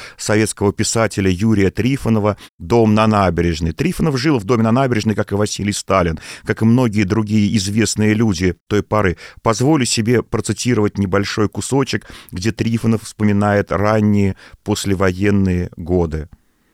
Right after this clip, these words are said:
«Вокруг Шелепникова сбивались летучие компании. Крутилась какая-то особая жизнь. Дачи, автомобили, театр, спортсмены. В те годы возник хоккей с шайбой.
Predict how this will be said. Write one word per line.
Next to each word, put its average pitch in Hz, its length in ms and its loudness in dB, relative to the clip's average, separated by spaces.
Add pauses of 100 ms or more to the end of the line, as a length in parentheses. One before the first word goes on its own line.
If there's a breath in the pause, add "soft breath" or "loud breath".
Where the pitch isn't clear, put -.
(580 soft breath)
«Вокруг 117 400 -4
Шелепникова 131 720 0
сбивались 110 520 -2
летучие 117 500 -4
компании. 95 720 -2 (380 soft breath)
Крутилась 143 400 -2
какая-то 117 400 0
особая 107 720 0
жизнь. 82 380 -4 (280 soft breath)
Дачи, 110 680 -4
автомобили, 92 800 0
театр, 104 520 -2
спортсмены. 104 840 -2 (260 loud breath)
В - 120 -20
те 117 140 -2
годы 156 260 2
возник 131 320 0
хоккей 131 260 -4
с 123 40 -6
шайбой. 85 540 -2